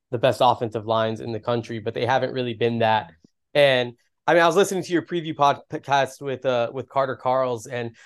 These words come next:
he did, like, he, he mentioned the Chase Bisontis six six. He's listed at six six, and he says probably six four.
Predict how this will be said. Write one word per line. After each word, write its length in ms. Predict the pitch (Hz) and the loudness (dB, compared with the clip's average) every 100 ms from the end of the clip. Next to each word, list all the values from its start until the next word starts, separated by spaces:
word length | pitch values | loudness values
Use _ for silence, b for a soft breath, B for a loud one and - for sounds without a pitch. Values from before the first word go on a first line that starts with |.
| b - | b -10
he 140 | 151 | 0
did, 220 | 175 180 | 2 4
like, 160 | 170 160 | 4 2
he, 120 | 170 | -2
he 140 | 151 | 2
mentioned 340 | 165 160 170 160 | 4 2 2 2
the 140 | 147 | 2
Chase 260 | 131 156 151 | 0 -4 -6
Bisontis 460 | 131 143 139 143 | -4 -4 -2 -6
six 300 | - 156 - | -6 -8 -8
six. 260 | - 147 143 | 0 0 0
He's 180 | 143 143 | -4 -2
listed 220 | 170 175 | -2 -4
at 80 | - | -6
six 240 | 156 - | -8 -2
six, 280 | 147 143 - | 0 0 -2
and 60 | 135 | -4
he 60 | |
says 180 | 139 123 | -2 0
probably 220 | 135 135 | 2 0
six 200 | 127 123 | -2 -10
four. 440 | - 135 139 151 | -2 2 4 2